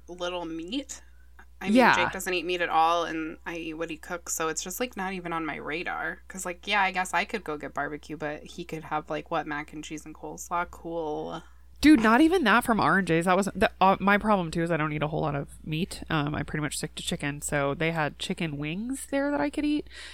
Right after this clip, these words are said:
Speaker 2: and, uh, coleslaw.
Speaker 1: And that's
Speaker 2: But, like,
Speaker 1: it.
Speaker 2: their beans, their beans, yeah, their beans had meat in it. Like, pulled pork and, like, brisket were, chunks were in the beans.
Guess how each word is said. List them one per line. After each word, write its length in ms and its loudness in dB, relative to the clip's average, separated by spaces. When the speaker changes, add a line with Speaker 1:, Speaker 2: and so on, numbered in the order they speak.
Speaker 2:
and, 440 -4
uh, 260 2
coleslaw. 420 -2
Speaker 1:
And 120 -10
that's 140 -6
Speaker 2:
But, 80 4
like, 140 4
Speaker 1:
it. 40 -2
Speaker 2:
their 120 6
beans, 480 2
their 160 6
beans, 320 0
yeah, 200 4
their 140 6
beans 280 0
had 140 2
meat 380 -4
in 140 -2
it. 320 0
Like, 280 -2
pulled 380 0
pork 280 0
and, 80 -6
like, 140 -4
brisket 600 -2
were, 340 -2
chunks 320 -6
were 60 -2
in 80 -4
the 120 -2
beans. 500 -10